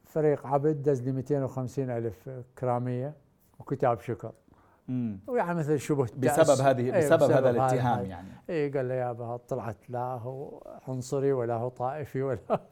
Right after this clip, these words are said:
Speaker 2: الكثير من القصص الشيقة، آه، في هذه الحلقات الأربع التي سجلناها معكم، أستاذ ضياء. شكرًا جزيلًا لرحابة صدركم ولاستقبالنا ولوقتك.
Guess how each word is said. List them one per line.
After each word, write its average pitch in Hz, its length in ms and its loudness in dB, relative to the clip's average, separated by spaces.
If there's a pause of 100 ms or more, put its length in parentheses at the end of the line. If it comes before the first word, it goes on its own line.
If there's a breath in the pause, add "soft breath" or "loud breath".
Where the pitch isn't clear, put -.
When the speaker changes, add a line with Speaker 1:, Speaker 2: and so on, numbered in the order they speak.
(520 loud breath)
Speaker 2:
الكثير 143 500 4
من 151 120 0
القصص 139 460 -2
الشيقة، 139 520 -2
آه، 113 720 -2
في 123 140 -4
هذه 120 220 -2
الحلقات 117 640 -4 (320 soft breath)
الأربع 120 480 -2
التي 113 240 -10
سجلناها 110 680 -8
معكم، 107 360 -6
أستاذ 107 200 -8
ضياء. 117 260 -2
شكرًا 139 300 -4
جزيلًا 120 560 -2
لرحابة 104 280 -6
صدركم 107 520 -8
ولاستقبالنا 113 720 -6
ولوقتك. 113 680 -6